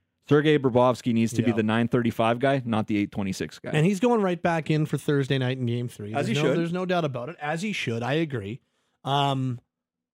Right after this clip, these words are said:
Speaker 2: the, the, the Florida Panthers need Matthew Tkachuk to be dialed in again.
Speaker 1: Yep.
Speaker 2: And, and it's not like, I'm not saying that Matthew Tkachuk is not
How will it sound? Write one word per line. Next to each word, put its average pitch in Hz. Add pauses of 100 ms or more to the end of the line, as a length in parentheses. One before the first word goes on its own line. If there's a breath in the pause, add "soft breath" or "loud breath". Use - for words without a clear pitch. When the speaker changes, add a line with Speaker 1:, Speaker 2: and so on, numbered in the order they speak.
(2250)
Speaker 2:
the, 143
the, 156
the 139
Florida 196
Panthers 160 (100)
need 139 (1200)
Matthew 139
Tkachuk 127
to 120
be 113
dialed 107
in 95
again. 90
Speaker 1:
Yep. - (120)
Speaker 2:
And, 165
and 180
it's 160
not 220
like, 214 (240)
I'm 165
not 220
saying 226
that 170
Matthew 170
Tkachuk 160
is 131 (280)
not 147